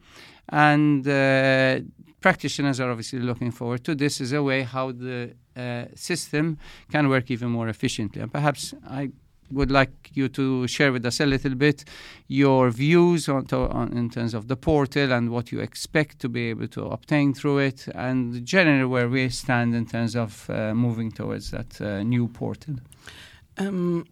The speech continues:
Speaker 2: <laughs> hopefully we are now in the final stages of, uh, the, the finalization of, of the portal. It took us years, uh, to implement it. It was not an easy job at all, um, because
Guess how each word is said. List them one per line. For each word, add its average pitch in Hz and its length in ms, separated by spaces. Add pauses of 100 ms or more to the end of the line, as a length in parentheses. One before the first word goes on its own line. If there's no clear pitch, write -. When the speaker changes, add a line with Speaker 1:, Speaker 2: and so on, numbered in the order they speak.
(120)
Speaker 2:
<laughs> - 180
hopefully 180 440
we 170 180
are 160 140
now 156 200
in 156 100
the 151 80
final 160 260
stages 196 720
of, 165 440
uh, - 320
the, - 600 (1300)
the 170 100
finalization 160 960
of, 151 360
of 156 200
the 160 60
portal. 202 500
It - 100
took 175 200
us 151 340
years, 180 400 (640)
uh, 156 260
to 160 160
implement 156 460
it. 208 120
It 185 160
was 175 340 (120)
not 180 260
an 170 80
easy 160 320
job 147 260
at 147 140
all, 202 260 (560)
um, 165 300
because 165 500